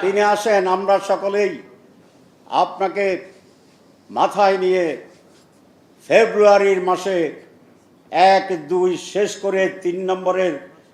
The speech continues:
একটি উৎসবমুখর নির্বাচনে আপনার স্বপ্নের সেই বাস্তবায়নে সহযোগিতা করব। আর দু তিন দিন ধরে শুনতেছি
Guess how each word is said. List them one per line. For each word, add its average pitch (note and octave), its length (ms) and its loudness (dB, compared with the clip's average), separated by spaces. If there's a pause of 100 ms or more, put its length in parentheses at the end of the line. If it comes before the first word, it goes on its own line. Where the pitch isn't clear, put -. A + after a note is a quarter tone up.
(140)
একটি F3 420 -2
উৎসবমুখর F#3 800 -2
নির্বাচনে E3 840 -2 (340)
আপনার D3+ 440 0 (180)
স্বপ্নের D3+ 680 -4 (220)
সেই D3+ 180 -2
বাস্তবায়নে C3+ 720 -4
সহযোগিতা A2 580 -8
করব। G#2+ 200 -20 (2250)
আর C4 560 8 (2000)
দু E3 180 -10
তিন A3+ 240 -6
দিন A#3 280 2
ধরে A#3+ 200 2
শুনতেছি A#3 840 -4